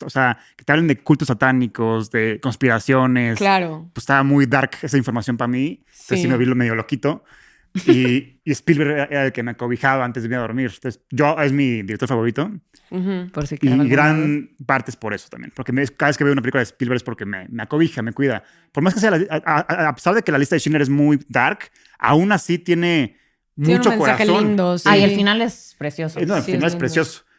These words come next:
Speaker 1: Pero bueno, ya me, me desvié. ¿Cuál crees que es el mejor villano del cine? En-
Speaker 2: Ay, no sé. Digo, obvio, ahorita pienso en Voldemort.
Speaker 3: Obvio.
Speaker 2: Este,
Speaker 3: Voldy.
Speaker 1: Pues
Speaker 2: se,
Speaker 1: sí.
Speaker 2: se me hace bueno. O sea, como que en general, físicamente,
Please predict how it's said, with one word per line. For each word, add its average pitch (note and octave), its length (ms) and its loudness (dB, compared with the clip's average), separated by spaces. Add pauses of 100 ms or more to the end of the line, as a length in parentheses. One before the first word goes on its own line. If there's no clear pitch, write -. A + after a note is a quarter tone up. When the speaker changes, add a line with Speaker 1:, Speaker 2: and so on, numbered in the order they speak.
Speaker 1:
Pero B2+ 120 2
bueno, C3 160 2
ya C3+ 60 2
me, C#3+ 80 2
me B2 360 -4
desvié. B2 460 0 (280)
¿Cuál F3 160 2
crees F#3 160 2
que F#3+ 40 0
es - 60 -2
el C#3+ 80 0
mejor D3+ 320 2
villano D3 300 2
del A#2 160 -2
cine? A2+ 420 -6
En- B2 220 -10 (1400)
Speaker 2:
Ay, G#3+ 200 2
no A#3 180 2
sé. G#3 500 2
Digo, F#3 220 2
obvio, G#3 160 4
ahorita G3 320 0
pienso G3 240 -4
en F3+ 160 -2
Voldemort. G3 640 2 (340)
Speaker 3:
Obvio. F#3+ 380 4
Speaker 2:
Este, F3+ 560 0 (120)
Speaker 3:
Voldy. D#3+ 420 -2 (240)
Speaker 1:
Pues D3 140 -2
Speaker 2:
se, G3+ 120 2
Speaker 1:
sí. C4 120 -4
Speaker 2:
se A3 140 0
me G3+ 60 0
hace A3+ 200 -2
bueno. G#3+ 500 2
O F3+ 80 -4
sea, F#3+ 180 -2
como G3 280 0
que G3 100 -2
en F#3+ 100 0
general, G3+ 520 2
físicamente, G3 1300 0